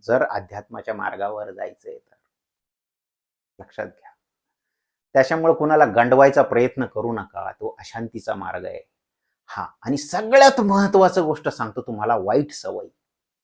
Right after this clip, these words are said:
हेच प्रश्न विचारला होता मी तुम्हाला पहिल्यांदा. वाईट सवय लागण्याचं कारण, मूळच हे. काय मूळ आहे? एखाद्याला गंडवलं, कमी कष्टात जर जो पैसा आला,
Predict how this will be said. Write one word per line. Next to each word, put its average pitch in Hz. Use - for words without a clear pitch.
हेच 226
प्रश्न -
विचारला 101
होता 92
मी 95
तुम्हाला 92
पहिल्यांदा. -
वाईट 165
सवय 156
लागण्याचं 131
कारण, 180
मूळच 190
हे. 95
काय 165
मूळ 196
आहे? 220
एखाद्याला 156
गंडवलं, 135
कमी 165
कष्टात 143
जर 143
जो 139
पैसा 131
आला, 113